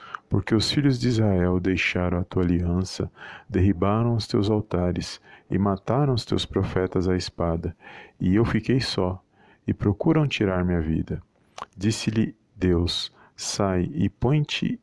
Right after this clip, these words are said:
neste monte perante o Senhor." E eis que passava o Senhor, e um grande e forte vento fendia os montes e despedaçava as penhas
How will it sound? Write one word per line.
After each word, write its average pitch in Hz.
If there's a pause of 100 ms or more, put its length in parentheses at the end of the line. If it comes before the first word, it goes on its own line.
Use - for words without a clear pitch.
neste 113
monte 90
perante 104
o 113
Senhor." 87 (640)
E 92
eis 120
que -
passava 107
o 120
Senhor, 87 (360)
e 95
um 98
grande 135
e -
forte 110
vento 92
fendia 104
os 123
montes 90 (260)
e -
despedaçava 98
as 110
penhas 90